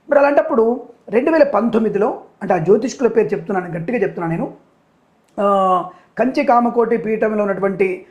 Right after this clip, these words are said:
పండితులు కుప్ప, ఆ, ఆంజనేయ శాస్త్రి గారు కానీ, అలాగే మనకి, ఆ, ఆంధ్రభూమి పంచాంగం వేసినటువంటి వ్యక్తి మా యొక్క మిత్రుడే, అతను కూడా ఆంధ్రభూమి పంచాంగకర్త అతను. ఆ ఆంధ్రభూమి పంచాంగం రెండు వేల పంతొమ్మిది పంచాంగం తీసుకోండి మీరు,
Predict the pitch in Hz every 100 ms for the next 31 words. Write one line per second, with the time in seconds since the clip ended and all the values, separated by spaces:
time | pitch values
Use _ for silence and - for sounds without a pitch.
0 | _ - 185 208 196 - 214 247 208 190
1 | - - 220 185 185 180 170 - 214 202
2 | 180 190 202 190 175 180 180 180 220 -
3 | _ _ _ - 226 233 190 190 - _
4 | 226 214 220 196 170 160 160 185 - _
5 | _ - 180 185 202 277 254 269 226 220
6 | 233 208 208 196 196 185 180 208 165 170
7 | - _ - 190 185 185 165 170 170 240
8 | 190 196 180 180 214 - _ 190 220 240
9 | 220 196 190 190 202 190 165 165 175 175
10 | 240 - _ _ _ _ _ 226 180 269
11 | 294 285 269 226 233 220 185 208 240 226
12 | - 196 226 240 226 202 196 202 202 196
13 | 165 220 233 - 190 180 208 320